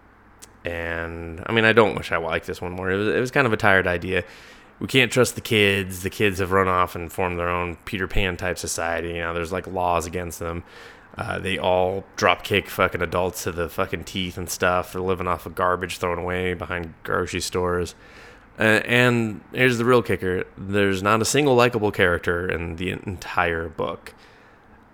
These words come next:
I have no idea who I'm supposed to just be like, "That's my main character and I'm rooting for them." Because no one is likable.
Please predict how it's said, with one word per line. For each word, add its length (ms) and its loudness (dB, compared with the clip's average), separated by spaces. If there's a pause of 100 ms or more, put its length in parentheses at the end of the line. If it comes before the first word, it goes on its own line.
(160)
I 100 2
have 200 0
no 380 6
idea 560 0
who 120 0
I'm 160 2
supposed 420 -2
to 120 -2
just 340 -10
be 120 -2
like, 260 -4 (220)
"That's 200 -6
my 100 0
main 240 4
character 360 2
and 100 -2
I'm 100 -4
rooting 240 -4
for 240 -8
them." 260 -10 (920)
Because 360 0
no 540 6
one 140 6
is 140 0
likable. 500 -10